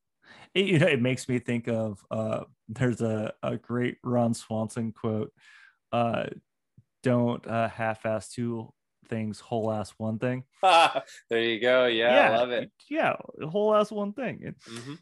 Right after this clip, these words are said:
Speaker 1: yeah.
Speaker 2: mm-hmm.
Speaker 1: So, you know, eh, so as you're talking about this, you know, you were, we're talking about boundaries, but what you also did is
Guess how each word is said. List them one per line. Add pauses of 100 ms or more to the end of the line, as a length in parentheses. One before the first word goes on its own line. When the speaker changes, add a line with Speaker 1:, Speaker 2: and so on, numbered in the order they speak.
Speaker 1:
yeah.
Speaker 2:
mm-hmm.
Speaker 1:
So, (480)
you
know,
eh,
so
as
you're
talking
about
this,
you
know,
you
were,
we're
talking
about
boundaries, (300)
but
what
you
also
did (160)
is